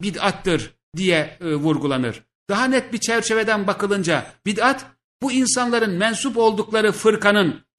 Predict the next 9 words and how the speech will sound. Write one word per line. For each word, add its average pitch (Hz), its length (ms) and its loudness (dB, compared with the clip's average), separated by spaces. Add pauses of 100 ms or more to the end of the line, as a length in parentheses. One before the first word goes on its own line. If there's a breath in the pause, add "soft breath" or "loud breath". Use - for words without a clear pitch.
zihniyetin, 196 760 0
anlayışın, 196 760 -2 (360)
e, 156 300 0 (260)
kabullerine 262 600 2
ters 214 400 0 (260)
bir 233 120 0
şey 233 240 2
olarak 175 540 0 (100)
vurgulanır. 143 720 0